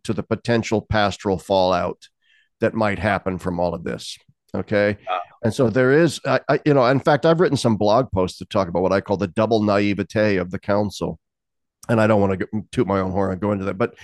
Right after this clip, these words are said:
Speaker 1: I think you're right. There, there was this, this sociological, let's put it that way, cultural naivete about how toxic the culture was and just how divisive. In other words, there were these divisions in the fifties before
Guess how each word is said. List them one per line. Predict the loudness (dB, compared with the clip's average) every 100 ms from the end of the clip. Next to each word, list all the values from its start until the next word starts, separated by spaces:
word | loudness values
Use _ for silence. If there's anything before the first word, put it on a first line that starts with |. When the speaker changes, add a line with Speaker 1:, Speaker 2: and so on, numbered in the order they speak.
| -4
Speaker 1:
I | -2 0
think | 0 0
you're | 2
right. | 2 0 -6 -20 _
There, | 0
there | 2 2 2
was | 2 2
this, | 2 0 -2 -10 _ _ _ _ _ -2
this | -2
sociological, | 0 2 2 4 2 4 4 2 0 -2 0 0 -2 -2
let's | -6
put | 0 -2
it | 0
that | 0 0
way, | -2
cultural | -2 -2 0 -2 0
naivete | 0 0 -2 -4 -2 -2 -2 -6 _ -14 -8
about | -4
how | -2 -4
toxic | -2 0 0 -2 -6 -4 -4 -6 -18 _ _ _ _ -16
the |
culture | -2 -2 0 -2
was | 0 0 0 -4 -12 _ _ _ -2
and | 0
just | 2 -2 -2
how | -2 4 6 4 2 _ _ _ -10
divisive. | -2 0 2 0 0 -2 -4 -12 _ -20 _
In | 0
other | 4
words, | 4 2 2
there | 2
were | 4 4
these | 2 0
divisions | 0 2 2 2 2
in | 2
the | 0
fifties | 0 0 0 -2 -2
before | -4 -2 2 2 2 -2